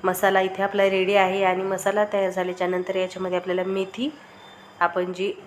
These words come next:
परतून घेतलेली मेथी होती ती मेथी याच्यामध्ये टाकून घ्यायची आहे. आता ही सर्व मेथी याच्यामध्ये मसाल्यामध्ये एकजीव करून घ्यायची आहे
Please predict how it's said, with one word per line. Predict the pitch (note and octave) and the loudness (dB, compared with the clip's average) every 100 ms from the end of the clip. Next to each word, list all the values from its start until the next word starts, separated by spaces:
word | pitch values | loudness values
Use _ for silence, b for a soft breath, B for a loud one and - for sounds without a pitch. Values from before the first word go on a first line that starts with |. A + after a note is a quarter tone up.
| - | 2
परतून | F#3+ F3+ G3 | 4 4 -2
घेतलेली | G3 G3 G3 F#3+ | -2 -2 -2 -2
मेथी | F#3+ F#3 G3 | -2 -4 -4
होती | F#3+ F#3+ G3+ G#3 | -6 -6 -8 -4
ती | |
मेथी | G3 F#3+ F#3 F#3+ | -2 0 0 -2
याच्यामध्ये | F3+ F3 F3+ G3 | -2 -2 -2 0
टाकून | F#3+ F#3 G#3 | 0 0 -8
घ्यायची | G3 F#3+ F3+ | -6 -8 -6
आहे. | F3 F3+ A#3+ - - - - - - - - - - - - - - - | -6 -6 -8 -14 -20 -20 -20 -20 -20 -20 -20 -20 -20 -20 -20 -20 -16 -10
आता | F3 | -10
ही | E3+ F3+ | -10 -6
सर्व | G3 F#3 | -2 0
मेथी | F#3 F3+ F3 F#3+ | 0 -2 -2 -2
याच्यामध्ये | F#3 F3 F3 F3 E3+ | 0 0 -2 -2 -2
मसाल्यामध्ये | F3 F3 F3 F3 F3 - | -4 -2 -4 -2 -4 -4
एकजीव | F#3 F#3+ F3 G#3 | -4 -6 -6 -6
करून | G#3+ G3 F#3 | -4 -4 -4
घ्यायची | F3+ F3 F3 | -4 -6 -6
आहे | E3+ | -6